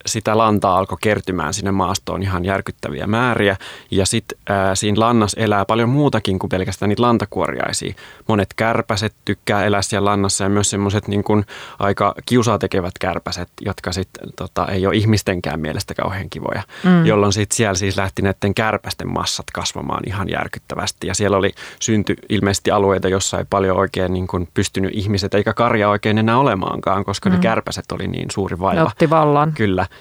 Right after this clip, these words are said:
Speaker 1: Ja sit sinne tuotiin muistaakseni Etelä-Afrikasta lantakuoriaisia apuun. Ja sen avulla ne, kun ne lähti tekemään sitä, mitä ne on tottunut tekemään, niin päästiin eroon siitä lantaongelmasta. Ja sit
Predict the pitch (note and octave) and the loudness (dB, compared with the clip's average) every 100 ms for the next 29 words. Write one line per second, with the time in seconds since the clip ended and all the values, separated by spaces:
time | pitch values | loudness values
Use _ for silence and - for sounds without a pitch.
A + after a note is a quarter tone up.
0 | _ G#2+ B2+ C#3 - G#2+ - A#2 G#2 - | _ 0 2 2 2 2 2 2 2 2
1 | G2+ G2+ F#2+ E2+ - G#2 G2 G2+ G#2+ G2 | 2 4 2 0 0 0 0 0 2 2
2 | B2 - F#2 E2+ G2 - F#2+ - - - | 2 2 2 2 0 0 -6 -4 -6 -6
3 | D#2+ D2+ E2+ - E2+ D#2 D2+ D2+ - - | -6 -6 -8 -4 -2 -2 -2 -2 -2 -4
4 | - - - - - C#2+ D2+ - - - | -8 -8 -8 -8 -4 -4 -4 -6 -12 -20
5 | - _ G#2+ G#2+ G2+ _ _ _ - - | -20 _ 0 2 0 _ _ _ -8 -2
6 | A2+ F#2+ G#2+ G2+ F#2+ G2 F#2+ - - G#2+ | 0 2 2 4 4 2 0 -8 -6 0
7 | G#2 G2 - G2 F#2 G#2 F#2+ G2+ - G#2 | 0 -2 -2 0 2 0 -2 -4 -2 0
8 | F#2+ F2+ F#2+ A#2 G#2+ G#2 G2 G2 F#2 G2 | 0 0 0 0 0 0 2 0 0 2
9 | G#2 G#2 - G2+ G2 - - F#2+ F#2+ F#2 | 2 0 0 -2 0 -2 0 0 2 0
10 | F#2+ G2 F#2+ - - A2+ A2+ - G2+ G2+ | 0 -2 -2 -8 -2 0 0 0 0 2
11 | G#2 F#2 F#2+ F#2 F2+ F#2+ - - F2+ - | 0 0 -4 -4 -4 -4 -4 -2 -2 0
12 | - - C2 - - - - G#2 - _ | -2 -4 -8 -8 -8 -8 -10 -12 -16 _
13 | _ - G2+ A2 | _ -2 0 0